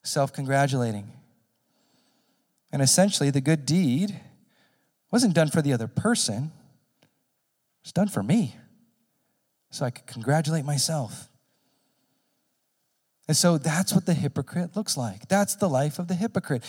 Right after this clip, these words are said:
And Jesus is saying it is in the heart of all of us. All of us. And so how does Jesus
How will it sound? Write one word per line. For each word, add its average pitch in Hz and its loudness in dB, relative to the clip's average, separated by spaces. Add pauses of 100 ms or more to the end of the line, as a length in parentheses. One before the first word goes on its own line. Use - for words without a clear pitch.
(180)
And 175 2
Jesus 220 4
is 196 4
saying 180 4
it 185 0
is 175 2
in 175 -2
the 170 4
heart 190 4 (800)
of - -8
all 233 6
of 214 6
us. 143 2 (1700)
All 247 4
of 196 2
us. - -8 (1600)
And 202 2
so 208 4
how 240 4
does 196 4 (100)
Jesus 208 4